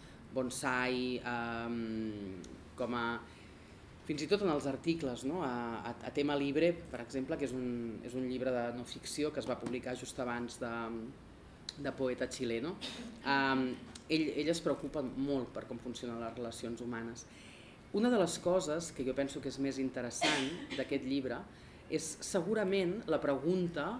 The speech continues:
de què parteix, no? Jo crec que quan escrivim sempre partim d'una curiositat,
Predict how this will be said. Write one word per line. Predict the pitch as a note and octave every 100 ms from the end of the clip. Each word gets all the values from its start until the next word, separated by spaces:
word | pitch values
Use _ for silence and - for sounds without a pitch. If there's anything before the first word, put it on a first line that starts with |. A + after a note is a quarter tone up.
| -
de | C3+ C3+ B2
què | C3
parteix, | B2+ A#2 B2+ A#2 A2+ -
no? | D#3+ G3
Jo | C3+
crec | C#3+
que | E3+
quan | D#3 C3
escrivim | - C3+ C3 C#3+ D#3+ - - - - - -
sempre | - C#3+ D3+
partim | C#3 C#3 C#3
d'una | D3+ C3+
curiositat, | B2+ B2+ A#2 - B2+ A2+ -